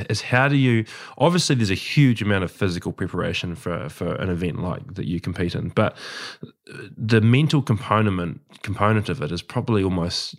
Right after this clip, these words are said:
just as tough, I would imagine. Can you prepare for that, or is it, or is it literally about putting yourself in the situation that you're gonna find yourself in and dealing with it then?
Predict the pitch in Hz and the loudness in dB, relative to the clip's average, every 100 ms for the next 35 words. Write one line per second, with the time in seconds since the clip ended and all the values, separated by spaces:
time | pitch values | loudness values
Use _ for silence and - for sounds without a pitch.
0 | - - - - 82 - - 117 - 62 | -6 -4 -2 -2 -4 -2 0 0 0 -2
1 | 71 85 82 62 80 98 - - 113 - | 0 0 -2 -2 0 0 -2 -2 -4 -6
2 | - - 135 151 160 170 165 147 127 120 | -10 0 2 4 4 4 4 0 -2 -4
3 | - 120 - 127 131 110 104 139 - - | -2 -2 2 2 2 0 0 0 0 -2
4 | 120 113 107 113 104 - - - - 98 | 2 2 4 2 0 -10 -16 -16 -4 0
5 | 104 95 67 113 123 - 98 95 98 90 | 2 2 2 2 0 0 0 2 2 0
6 | - - - 113 104 92 - 92 - 90 | -4 -20 -2 2 2 2 2 0 0 -2
7 | 87 - - 90 98 - 90 90 76 92 | -2 -2 -2 2 2 2 2 0 0 -2
8 | - 90 - 101 87 104 107 90 87 85 | -2 -2 2 2 4 4 4 2 -2 -2
9 | 90 90 87 87 98 90 90 92 - - | 0 2 2 2 2 2 0 -2 -2 -4
10 | - 95 98 92 90 | -6 -2 2 2 0